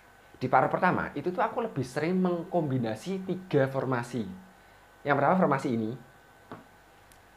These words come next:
yang kedua formasi ini, dan yang ketiga formasi seperti ini, kayak gini. Ya, ya, betul ya teman-teman ya. Aku sering banget mengkombinasi seperti ini. Tiga formasi itu.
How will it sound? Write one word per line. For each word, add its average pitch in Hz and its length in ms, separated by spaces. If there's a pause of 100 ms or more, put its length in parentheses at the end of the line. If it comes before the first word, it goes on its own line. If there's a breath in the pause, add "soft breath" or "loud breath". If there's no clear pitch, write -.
(220)
yang 165 160
kedua 170 320
formasi 165 320
ini, 127 320 (720)
dan 139 80
yang 147 160
ketiga 170 480 (880)
formasi 160 640 (240)
seperti 135 400
ini, 113 240 (160)
kayak 127 160
gini. 104 180 (300)
Ya, 113 360
ya, 107 280
betul 127 240
ya 104 80
teman-teman 107 320
ya. 95 100 (420)
Aku 120 160
sering 147 240
banget 147 220
mengkombinasi 131 580
seperti 117 320
ini. 104 140 (880)
Tiga 147 260
formasi 127 480
itu. 110 220